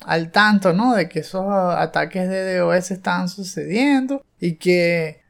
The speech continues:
help is on the way. Eso es lo que habían dicho. Solo que, nada, no hubo ninguna solución. Dijeron eso, pero no,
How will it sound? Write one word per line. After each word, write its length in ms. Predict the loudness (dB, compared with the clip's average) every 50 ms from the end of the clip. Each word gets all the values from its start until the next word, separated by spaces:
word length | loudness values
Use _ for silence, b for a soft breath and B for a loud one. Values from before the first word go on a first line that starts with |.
| _ _
help 460 | 2 4 6 8 8 6 4 0 -8 -14 _
is 280 | -6 -6 -6 -4 -4
on 200 | -4 -4 -2 2
the 120 | 4 4 4
way. 800 | 4 4 2 0 0 -2 -2 -2 -4 -6 -10 -12 -14 -16 -18 _ -12
Eso 260 | -10 -10 -8 -6 -4
es 60 | -2 -2
lo 120 | -2 -2
que 100 | -2 -2
habían 300 | -2 0 0 0 0 0
dicho. 400 | 0 -2 -4 -4 -8 -12 -20 -20 -20 _ _ _ _ _
Solo 460 | _ 0 4 6 6 8 6 4 2 0
que, 400 | 0 0 0 0 -2 -4 -8 _ _ _ _ _ _ _ _
nada, 760 | -2 0 2 4 4 4 2 2 2 2 0 0 -2 -6 _ _ _ _ _ -14 -8
no 360 | -4 -2 0 0 0 0 2
hubo 200 | 2 4 4 4
ninguna 380 | 2 2 0 0 0 0 0 0
solución. 880 | 0 -2 -2 0 -2 -2 -2 -2 -4 -4 -2 -2 -4 -4 -4 -4 -2
Dijeron 460 | -2 -2 0 0 0 0 0 -2 -2 -2
eso, 280 | -2 -2 -2 -4 -4
pero 260 | -4 -2 0 0 0
no, 460 | 0 -2 -4 -4 -6 -6 -8 -10 -12